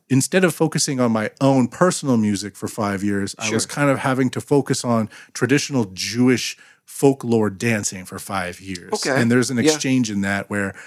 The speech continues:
Speaker 1: I'm not Jewish.
Speaker 2: Okay.
Speaker 1: I'm not
Speaker 2: Yeah.
Speaker 1: gonna be asked, no
Speaker 2: Uh.
Speaker 1: one's gonna ask me to perform at their bar mitzvah anytime soon in Japan. So,
Speaker 2: Okay, yeah.
Speaker 1: you know, there is a bit of an exchange there.
Speaker 2: Yeah, yeah, I see what you're saying. And it's, yeah, if it's nothing,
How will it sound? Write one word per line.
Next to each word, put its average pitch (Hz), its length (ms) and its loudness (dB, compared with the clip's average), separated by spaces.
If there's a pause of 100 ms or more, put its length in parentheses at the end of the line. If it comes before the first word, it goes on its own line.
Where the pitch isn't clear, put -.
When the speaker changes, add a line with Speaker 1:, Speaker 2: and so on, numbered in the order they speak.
(140)
Speaker 1:
I'm 123 220 2
not 165 260 0
Jewish. 127 640 -2 (300)
Speaker 2:
Okay. 110 380 -2 (240)
Speaker 1:
I'm 135 180 2
not 151 180 2
Speaker 2:
Yeah. 104 80 0
Speaker 1:
gonna 147 180 4
be 120 420 0 (140)
asked, 135 420 -4
no 147 80 4
Speaker 2:
Uh. 160 40 4
Speaker 1:
one's 151 120 0
gonna 139 160 2
ask 127 280 0
me 139 60 0
to 117 80 -2
perform 131 360 -2
at 113 60 -4
their 117 100 0
bar 117 240 2
mitzvah 120 360 -2
anytime 113 400 0
soon 110 220 -2
in 104 100 0
Japan. 107 460 -6
So, - 180 -6
Speaker 2:
Okay, 98 360 -2 (100)
yeah. 101 320 2
Speaker 1:
you 113 60 2
know, 110 100 0
there 120 140 4
is 127 160 2
a 120 40 -6
bit 110 180 0
of 104 140 -2
an 98 80 -4
exchange 98 540 -8
there. 95 260 -14
Speaker 2:
Yeah, 127 580 4
yeah, 98 360 0
I 98 100 0
see 127 160 -4
what 110 200 -4
you're 98 80 -10
saying. 95 400 -4
And 95 100 -4
it's, - 160 -10
yeah, 110 360 0
if 90 120 -4
it's 98 140 -14
nothing, 104 580 -4